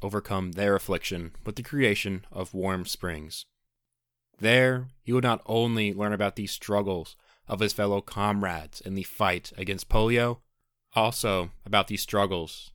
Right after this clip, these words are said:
of the common man at the bottom of the economic pyramid in the rugged, poor Georgia area surrounding Warm Springs.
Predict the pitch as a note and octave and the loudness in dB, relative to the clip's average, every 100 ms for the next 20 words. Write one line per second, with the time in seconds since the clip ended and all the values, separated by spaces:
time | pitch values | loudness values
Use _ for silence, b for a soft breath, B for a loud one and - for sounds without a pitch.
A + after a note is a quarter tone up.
0 | - - G2+ G#2 G#2 A2 G2+ G2 F#2+ F#2 | -20 -8 -6 -4 -4 -2 0 0 0 0
1 | F2+ D#2+ E2+ F2 F2 - - G2 G2 F2 | 0 -4 -10 -10 -8 -8 -2 2 4 2
2 | D2 - _ _ - G2 F#2 G2 G2 G#2 | -4 -18 _ _ -10 -8 -4 -2 -2 -2
3 | F2+ F2+ F2+ - G#2 G2+ G2+ G2 _ _ | -4 -4 -6 -2 0 0 -2 -4 _ _
4 | _ - G#2+ G2 G#2 G2 F#2+ G2 F#2 F2+ | _ -2 0 0 -2 0 2 2 2 -2
5 | E2+ - - - A2 G#2 F#2+ E2+ F#2 F2+ | -6 -18 -10 2 4 4 0 -2 -2 -2
6 | F2 F2 - F2 E2+ E2 D#2+ - F#2 F2+ | -2 -4 -4 -4 -2 -2 -4 -4 -4 -2
7 | F2 E2 E2 F2 F2+ F2 E2+ - - E2+ | -2 -4 -6 -8 -6 -6 -6 -8 -4 -4
8 | D#2 D#2 - | -6 -8 -12